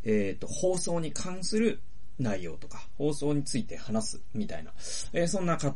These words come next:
感じでいろいろ話していっています。で、えっと、ポッドキャストもですね、まあ、早いもので、もう二年ぐらい続けてるんですが、まあ、二年でですね、まあ、五万五千回、えー、再生されたということで、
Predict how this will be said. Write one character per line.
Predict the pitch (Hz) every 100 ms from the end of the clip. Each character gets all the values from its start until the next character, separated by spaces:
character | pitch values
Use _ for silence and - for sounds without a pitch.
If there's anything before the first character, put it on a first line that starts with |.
| -
感 | - 120
じ | 104
で | 104 -
い |
ろ | 107 101
い |
ろ | 101
話 | - 110 104
し | -
て | - -
い |
っ | -
て | - 110 -
い | 139
ま | 147
す。 | 151 - - - - - - -
で、 | 170 170
え | 165
っ |
と、 | 165
ポ | 165 240
ッ |
ド | 233
キ | -
ャ | 127
ス | -
ト | 110
も | 104
で | 95
す | - 110
ね、 | 104
ま | 107
あ、 |
早 | 107 127 123
い |
も | 117 143
の | 139
で、 | 104 - -
も | 143 131 104 - -
う |
二 | 139 151
年 | 160 156
ぐ | 147
ら | 98
い |
続 | - 107 101
け | 110
て | 110 101
る |
ん | 90
で | 82
す | - 98
が、 | 110 113 104 98
ま | 107 127
あ、 |
二 | 160
年 | 160 107 85
で | 82
で | 82
す | -
ね、 | 135 123 - - - -
ま |
あ、 | 110
五 | 120
万 | 151 113
五 | 104
千 | 120 127 127
回、 | 117 131 120 113 - -
え | 110 104
ー、 |
再 | 110 117
生 | 107 110
さ | 113
れ | 104
た | 98
と | -
い |
う | 85
こ | 80
と | - 87
で、 | -